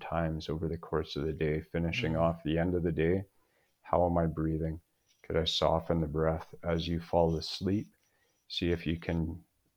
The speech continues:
Speaker 1: breathe a little bit more softly. You know,
Speaker 2: Mm.
Speaker 1: doing that practice that we just did, that's a great place to start.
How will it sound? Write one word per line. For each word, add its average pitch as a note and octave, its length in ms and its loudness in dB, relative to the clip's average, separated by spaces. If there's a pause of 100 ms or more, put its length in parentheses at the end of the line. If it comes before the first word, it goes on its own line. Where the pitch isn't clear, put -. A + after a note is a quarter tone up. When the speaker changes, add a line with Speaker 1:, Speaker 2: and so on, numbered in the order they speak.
(160)
Speaker 1:
breathe E2+ 340 0
a E2+ 40 0
little D#2+ 240 0
bit D#2+ 240 -2
more E2 240 -4
softly. D#2 720 -2 (380)
You E2+ 100 -4
know, E2+ 160 0
Speaker 2:
Mm. F#2+ 320 -6
Speaker 1:
doing F#2+ 280 6
that D#2+ 220 2
practice E2 520 2
that F2 160 0
we E2+ 120 0
just E2+ 440 0
did, E2 340 4 (200)
that's F#2+ 360 6
a G#2 60 2
great E2+ 360 2
place - 320 -2
to - 120 -12
start. - 440 -4